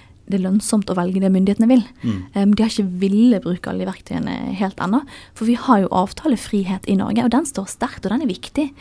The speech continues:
Speaker 2: Ja.
Speaker 1: Det kan ikke være sånn, altså, hvordan skulle det gått hvis alle hadde kjøpt noe,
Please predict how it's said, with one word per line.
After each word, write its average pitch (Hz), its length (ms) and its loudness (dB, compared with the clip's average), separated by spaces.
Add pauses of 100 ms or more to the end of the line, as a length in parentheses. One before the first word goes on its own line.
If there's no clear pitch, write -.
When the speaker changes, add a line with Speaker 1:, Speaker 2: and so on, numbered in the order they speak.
(100)
Speaker 2:
Ja. 101 120 -8
Speaker 1:
Det - 80 -8
kan 214 120 4
ikke 302 160 2
være 311 160 0
sånn, 269 180 0
altså, 262 140 -2
hvordan 294 240 2
skulle 226 200 2
det 233 60 -2
gått - 180 0
hvis - 220 -4
alle 214 260 4
hadde 185 280 0 (680)
kjøpt - 300 -2
noe, 202 160 2